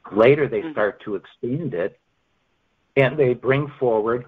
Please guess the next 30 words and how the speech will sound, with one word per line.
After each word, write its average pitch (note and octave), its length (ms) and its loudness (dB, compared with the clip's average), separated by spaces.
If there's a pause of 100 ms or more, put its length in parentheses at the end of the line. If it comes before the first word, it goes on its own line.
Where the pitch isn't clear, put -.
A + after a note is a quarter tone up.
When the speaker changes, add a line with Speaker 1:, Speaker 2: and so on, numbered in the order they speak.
(340)
Speaker 1:
a G#2+ 40 -4
lot G2 300 2
of C3 140 -2
the A#2+ 140 0
advice G2+ 440 -2 (120)
that G#2 200 -4
Pius A#2 400 0
the A#2 60 -10
Twelfth F#2+ 480 0 (280)
had B2 200 -2
given G2+ 440 -2 (480)
fifteen D3 500 -2
years B2+ 300 0
earlier B2 640 -2 (200)
in A2+ 280 -4 (360)
the A#2+ 80 0
decree A2+ 420 0
Menti G#2+ 380 -4
Nostri, C3 680 -2 (920)
Nostri. C#3+ 600 -2
And G#2 280 -6
Speaker 2:
Mm-hmm. C3+ 160 -10
Speaker 1:
so G#2+ 340 2 (460)
they A#2+ 200 2
start A#2+ 240 2
to B2 60 -8
bring A2 320 -2
that C#3 320 -2
forward G#2 420 2
as G2 200 -4